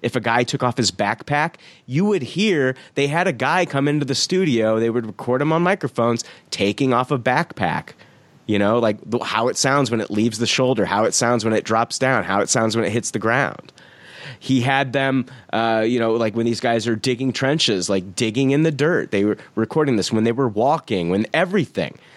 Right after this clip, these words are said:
And they also, like, when guys were talking in these videos, they didn't have audio back then. We couldn't hear what they were saying. They had professional, the best lip readers in there to figure out what these people were saying.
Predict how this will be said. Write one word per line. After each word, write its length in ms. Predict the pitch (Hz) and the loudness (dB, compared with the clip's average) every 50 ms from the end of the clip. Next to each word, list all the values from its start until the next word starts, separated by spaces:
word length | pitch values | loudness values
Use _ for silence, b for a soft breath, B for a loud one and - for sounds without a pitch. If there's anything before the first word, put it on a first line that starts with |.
| B B 135 B | B B -8 B
And 160 | 120 131 143 | -2 0 0
they 80 | 147 151 | 0 2
also, 400 | 156 175 214 208 - 214 170 143 | 0 0 0 0 0 0 0 0
like, 240 | 131 131 123 117 - | 0 0 -2 -2 -4
when 360 | - 127 127 123 104 95 98 | -2 -2 0 -2 -2 -4 -4
guys 440 | - 123 117 139 151 165 175 143 160 | -2 -2 0 0 0 0 0 0 -2
were 120 | 175 147 | -2 -2
talking 500 | - - 117 131 156 160 - 175 147 131 | -2 -2 -2 -2 -2 -2 0 0 0 0
in 100 | 120 117 | 2 0
these 160 | 113 101 - | 0 -2 -2
videos, 300 | 107 131 151 190 160 113 | -2 -2 0 0 0 0
they 120 | 113 113 117 | 0 0 0
didn't 200 | 131 123 120 131 | 0 0 0 0
have 180 | 131 127 107 | 0 0 0
audio 460 | - 101 120 139 160 170 151 113 98 | 0 0 2 2 2 2 2 2 2
back 320 | 87 - 87 82 78 - - | 0 0 0 -2 -2 -4 -4
then. 240 | 82 80 78 78 82 | -4 -4 -2 -2 -4
We 80 | 92 | -2
couldn't 240 | 90 - 120 92 107 | -2 -2 -2 -2 -2
hear 120 | 104 120 | -2 -2
what 120 | 123 120 120 | 0 0 0
they 80 | 113 | 0
were 80 | 104 98 | 0 0
saying. 300 | - - 139 147 151 143 B B B B B B - | 0 0 0 0 0 -2 B B B B B B -2
They 140 | 139 147 156 | 0 0 2
had 180 | 160 143 131 | 0 0 -2
professional, 720 | - 143 123 - - - 143 139 139 - - 160 147 135 120 | -2 -4 -4 -4 -2 0 0 2 2 2 2 2 2 2 2
the 100 | 113 98 | 0 -2
best 400 | 92 - 123 123 139 139 - 139 | -2 0 0 0 0 0 0 0
lip 300 | 127 123 135 131 - - | 0 0 0 0 0 0
readers 420 | 113 104 101 95 101 95 90 - | 0 2 2 2 2 0 0 0
in 240 | 104 90 87 87 87 | 0 0 2 2 2
there 320 | 85 82 82 82 85 95 B B B B B - | 2 2 2 0 0 -2 B B B B B -6
to 80 | - 113 | -4 -4
figure 320 | - - 131 117 131 135 | -2 -2 -2 0 0 0
out 140 | 120 98 73 | 0 0 2
what 200 | 101 104 107 - | 0 0 0 0
these 160 | 139 113 - | 0 -2 0
people 300 | - - 120 - 110 98 | 0 -2 -2 -2 -2 -2
were 100 | 90 98 | -2 -2
saying. 680 | 87 - - - 123 139 147 127 98 90 85 82 85 95 | 0 0 2 2 2 2 2 2 2 2 0 0 -2 -4